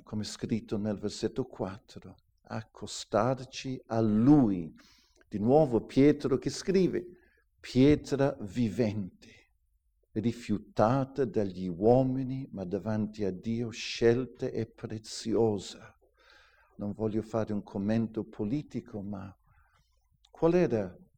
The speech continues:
il legame fra Gesù e la politica?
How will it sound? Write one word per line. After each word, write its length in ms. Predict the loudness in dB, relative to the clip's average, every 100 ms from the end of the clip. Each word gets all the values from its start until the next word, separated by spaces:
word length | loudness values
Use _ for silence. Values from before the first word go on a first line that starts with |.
| _ _ _ _
il 140 | -2 4
legame 680 | 4 6 6 6 4 0 -4
fra 280 | -6 -6
Gesù 600 | -6 -4 -4 -2 -4 -4 -4
e 120 | -8
la 100 | -10
politica? 880 | -12 -10 -6 -6 -8 -16 -10 -10